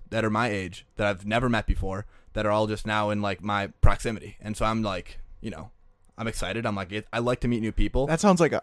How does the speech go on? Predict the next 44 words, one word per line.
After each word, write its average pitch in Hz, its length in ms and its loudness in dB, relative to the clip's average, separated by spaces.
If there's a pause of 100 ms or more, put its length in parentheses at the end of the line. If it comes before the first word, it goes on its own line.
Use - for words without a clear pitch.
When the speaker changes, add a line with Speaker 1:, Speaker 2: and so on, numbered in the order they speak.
Speaker 2:
awesome 139 400 2
Speaker 1:
Now 131 180 6
that 139 60 6
Speaker 2:
playground. 139 120 6
Speaker 1:
half 131 200 8
of 135 60 6
them 127 160 4
are 113 60 4
Speaker 2:
Yeah. 98 80 2
Speaker 1:
girls, 110 280 6
it's 120 160 -2
like, 117 180 2
okay, 127 240 0
fantastic. 117 600 2
Well, 160 120 -6
it's, - 140 -8
you 151 120 -6
know, - 200 -10
it's 123 120 -2
a - 40 8
work 101 160 -2
setting. 87 220 -8
Gotta 101 140 -4
be - 80 2
professional. - 540 -2
But, 104 280 -4
you 98 80 -12
know, - 80 -14
just - 160 -10
Speaker 2:
But 151 100 4
Speaker 1:
like 170 80 4
Speaker 2:
you 208 60 6
could, - 180 0
dude, 151 220 0
but 143 180 0
as 151 220 2
an 156 80 0
intern, 160 420 0
I've 139 180 0
been 135 140 -2
saying 156 280 -2
this 156 100 -2
for - 160 -2
years. 143 420 0